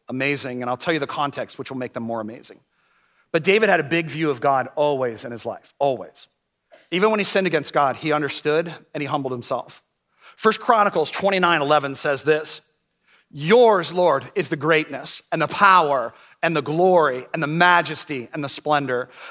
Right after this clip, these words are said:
For everything in heaven and earth is yours. Yours, Lord, is the kingdom. You are exalted as head over all." This is the God that needs to be in your life.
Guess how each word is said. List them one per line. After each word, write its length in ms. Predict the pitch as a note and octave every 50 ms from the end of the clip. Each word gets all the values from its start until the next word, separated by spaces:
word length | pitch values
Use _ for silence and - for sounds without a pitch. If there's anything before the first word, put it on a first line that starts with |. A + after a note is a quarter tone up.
| -
For 100 | - G#3
everything 360 | G#3 A#3 B3+ C4+ A#3 B3 A#3+
in 100 | A3+ G3+
heaven 500 | F3+ - - B3 A#3+ G3 F#3 F3 D#3+ D#3+
and 240 | E3 - F3+ E3 E3+ -
earth 380 | F#3+ F#3+ F3+ E3 D3 - -
is 220 | - D#3 C#3 A#2+ D3
yours. 540 | F3 F#3 F3 D#3+ C#3+ C#3+ D#3+ - - - - - - - - -
Yours, 720 | D3 C3+ E3 B3 C#4 C#4+ B3+ G#3+ E3+ C#3 C3+ - - -
Lord, 460 | - G3 E3+ E3 D#3 D3 C#3 B2+ B2+ -
is 160 | - F3 C#3+
the 80 | - D3+
kingdom. 560 | - - - - A3+ A3 G3+ D3+ C#3 A#2 A2 - - - _
You 480 | D3 D3 F3 A3 A#3 G#3 F3+ D3+ C3+ -
are 160 | F3 D#3 D3+
exalted 500 | C#3+ C3+ B2+ E3 E3 D#3+ D#3+ D#3+ D#3+ C#3
as 160 | B2+ B2+ -
head 320 | - - - E3+ D3 C3+ C3 -
over 280 | C#3+ C3 A#2+ B2 B2 B2
all." 400 | B2+ B2+ - - - - _ _ _ _ _ _ _ _ _ _ _ _ _ _ -
This 160 | F#3 B3+ -
is 100 | D#4 C#4+
the 80 | A3 C4+
God 360 | F#3+ A#3+ B3+ C4 A#3+ G3+ F3
that 100 | F#3 F#3+
needs 220 | F#3+ G#3 G#3 - -
to 80 | G3
be 200 | E3 A3+ A#3 G#3+
in 240 | F#3 - G#3+ G#3 G3+
your 160 | F#3+ F3 D#3+
life. 400 | F3 A3+ B3+ G3 D#3 C#3 - -